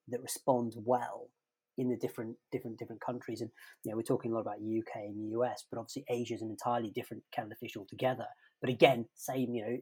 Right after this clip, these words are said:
it's, it's around the cult-, cultural elements that sit there.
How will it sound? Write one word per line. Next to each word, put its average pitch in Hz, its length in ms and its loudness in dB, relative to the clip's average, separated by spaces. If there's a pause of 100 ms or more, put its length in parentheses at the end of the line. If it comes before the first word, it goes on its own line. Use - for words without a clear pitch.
(100)
it's, - 240 -16
it's - 120 -10
around 110 160 -6
the 123 60 -8
cult-, 117 220 -4 (120)
cultural 110 320 -8
elements 123 420 -10
that - 120 -16
sit - 180 -6
there. 127 80 -10